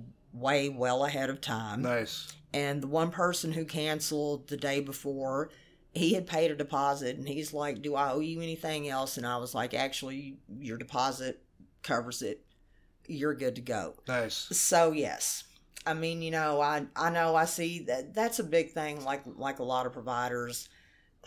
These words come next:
Speaker 1: They're afraid if they go there, they're gonna get less inquiries and stuff. And yes, you will, but, you know, if, you know, if most of the guys who are hitting you up, they're, they're flaking at the last minute, they're not showing up, you're not making money.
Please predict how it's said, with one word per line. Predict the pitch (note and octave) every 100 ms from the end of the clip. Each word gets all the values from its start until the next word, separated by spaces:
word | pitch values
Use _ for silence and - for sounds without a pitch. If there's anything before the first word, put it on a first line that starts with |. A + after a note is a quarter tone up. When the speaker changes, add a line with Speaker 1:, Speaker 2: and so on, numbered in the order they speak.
| - - -
Speaker 1:
They're | D3+ D3+
afraid | D3+ D#3 D3+ D3+
if | D3
they | D3+ D3
go | C#3 C#3 C#3
there, | C#3 C3+
they're | C3+
gonna | C3+ C#3
get | C3+ B2+ B2
less | B2+ -
inquiries | C3 C#3 - B2+ B2+ C3
and | C#3
stuff. | - A#2+ A#2+ C3+
And | B2+ C#3 E3 - - _ -
yes, | D#3+ D#3+ F#3+ -
you | G3
will, | F3+ F#3+ G3+ G3+ F3+ D3+
but, | D3+ D3 - _ - _ _
you | F3 E3+
know, | D#3+ D#3+ D#3+ -
if, | F3 D#3+ - - - _ _ _
you | F3+ F#3
know, | G#3+ G#3 G#3+
if | A3
most | A#3+ C4+ C4+
of | G#3+
the |
guys | G#3+ E3+ E3+ A3+
who | G#3+
are | E3+
hitting | E3 E3+ F3
you | E3 D3+
up, | F#3 F#3+ -
they're, | C#3 D3 C3 -
they're | C3
flaking | - C3 D3+ D#3
at | D#3+
the | D3+
last | C#3 D3 D#3 -
minute, | D3+ D#3+ F3+
they're | C3+
not | D3+ C#3 -
showing | - C#3 C3+ C3+
up, | F#3+ C#3
you're | D3
not | C3+ A#2
making | A#2 B2 G2+
money. | A#2+ G3 C#3 F3+